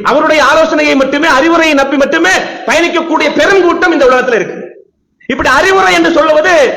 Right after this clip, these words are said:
மருத்துவர், இன்ஜினியர், இப்படி ஏகப்பட்ட நிபுணர்கள்ட்ட ஆலோசனை கேட்போம். அந்த ஆலோசனைகளை எல்லாமே இந்த உலகத்துல ஒன்று கூட மிஸ் பண்ணாம ஃபாலோ பண்ணும். பதினோரு மணிக்கு டீயும் பப்ஸும் சொன்னா அது மட்டும்தான், அதுக்கு பின்னால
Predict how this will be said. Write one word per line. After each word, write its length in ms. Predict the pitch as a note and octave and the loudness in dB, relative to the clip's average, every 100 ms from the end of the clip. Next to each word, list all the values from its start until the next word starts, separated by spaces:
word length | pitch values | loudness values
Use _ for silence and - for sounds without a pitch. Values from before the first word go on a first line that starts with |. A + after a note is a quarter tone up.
| - - | -8 -4
மருத்துவர், 500 | A#3 E4+ D#4+ C4+ C#4+ | -2 0 0 2 2
இன்ஜினியர், 600 | C#4 D4+ D#4 C4 C4 C#4 C#4 - - | 0 0 0 2 2 2 0 -6 -10
இப்படி 320 | - C4 E4 B3+ | -8 -4 -2 0
ஏகப்பட்ட 880 | D#4 F4+ F4+ E4+ E4+ D4+ C#4 A3 - | 2 2 0 0 2 2 2 0 -2
நிபுணர்கள்ட்ட 760 | A3+ F4+ F4+ D4+ C4+ F4+ E4+ A#3 | -4 -2 0 0 0 0 0 0
ஆலோசனை 420 | - C4+ C4+ B3 | 0 0 0 -2
கேட்போம். 320 | F#3+ G3 D3 - - - _ _ _ _ _ _ | -2 -4 -6 -12 -20 -20 _ _ _ _ _ _
அந்த 200 | F#3 G#3 | -4 0
ஆலோசனைகளை 560 | A3+ D4 C#4+ C4 A#3+ | 2 0 0 0 0
எல்லாமே 380 | A#3 A#3+ C4 C#4+ D#4+ F#3 E3+ - - | 0 0 0 0 -2 -4 -8 -14 -10
இந்த 220 | F#3+ A#3 A3+ | -8 -2 -2
உலகத்துல 600 | F#3+ D4 F4 D#4 C4+ C#4 D#4 - - - - | 0 0 0 0 0 0 0 -2 -8 -14 -6
ஒன்று 400 | D#3+ C4 D#4+ D#4+ | -2 0 0 0
கூட 220 | D4 E4+ | 0 2
மிஸ் 240 | C4+ C4+ E4 | 2 0 -2
பண்ணாம 460 | D#4+ E4 E4+ F#4+ E4+ | 0 0 2 2 2
ஃபாலோ 200 | D4 C4+ | 2 2
பண்ணும். 440 | G#3 C#3 F3 - - - - | 0 -4 -8 -14 -16 -18 -14
பதினோரு 460 | - F#3+ D#4 E4+ E4 | -6 -2 0 2 2
மணிக்கு 300 | D#4 E4+ F4 | 2 0 -2
டீயும் 360 | - D#4 F4 D4+ | -2 0 0 0
பப்ஸும் 260 | D4 D#4+ | 0 0
சொன்னா 200 | C#4+ F4 | 0 2
அது 140 | E4 D4 | 0 0
மட்டும்தான், 500 | C#4+ E4 C4+ - - | 0 0 -2 -2 -6
அதுக்கு 280 | A#3 D4 | -6 -4
பின்னால 400 | A#3 C#4+ F4+ F4+ | -4 -2 0 2